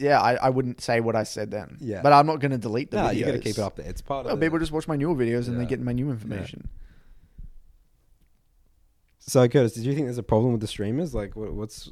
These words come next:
Speaker 2: the, what's the, what's the, what's the hot take there, Curtis?
Speaker 1: Problem with streamers nowadays?
Speaker 2: Well, that's why you said the, well, you respect, so you, to,
Speaker 1: Well,
Speaker 2: to
Speaker 1: I
Speaker 2: say
Speaker 1: just
Speaker 2: that you respect someone, it means that, you
Speaker 1: Well, I
Speaker 2: know,
Speaker 1: just think when I watch a lot of
Speaker 2: she's the only
Speaker 1: streamers,
Speaker 2: one.
Speaker 1: it's very, um,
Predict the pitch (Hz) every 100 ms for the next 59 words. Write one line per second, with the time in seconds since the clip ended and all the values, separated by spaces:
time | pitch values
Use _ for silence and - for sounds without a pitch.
0 | - 104 101 95 67 - 107 - 98 92
1 | 87 104 - 98 95 85 - 107 101 -
2 | 90 - 82 90 87 87 98 - - -
3 | - - - - 131 113 120 113 - 113
4 | 113 104 110 110 107 165 - - - _
5 | - - 120 110 107 104 - 98 98 104
6 | 87 95 95 101 104 101 110 113 107 -
7 | 104 - 107 104 - - - 339 247 311
8 | 370 254 110 107 101 - 107 - 95 92
9 | 85 92 92 92 87 - - 240 262 359
10 | 349 311 214 214 196 196 175 170 160 117
11 | 147 151 147 123 123 - 185 220 202 175
12 | 151 139 131 127 120 113 101 107